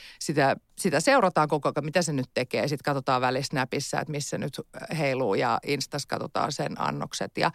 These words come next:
kaikki päivän asut ja muut. Että se on sen tyyppistä seuraamista.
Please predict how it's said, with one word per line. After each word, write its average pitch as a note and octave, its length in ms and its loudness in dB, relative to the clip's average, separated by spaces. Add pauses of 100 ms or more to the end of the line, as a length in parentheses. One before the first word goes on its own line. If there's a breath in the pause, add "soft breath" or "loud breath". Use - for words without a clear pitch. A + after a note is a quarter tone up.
(340 soft breath)
kaikki A2 460 0 (160)
päivän C3+ 360 2
asut - 320 -4
ja D#3 80 -2
muut. D#3+ 320 0
Että D3+ 240 0
se F3 140 4
on G3 140 4
sen G3 240 4
tyyppistä G#3+ 480 0
seuraamista. F3+ 840 2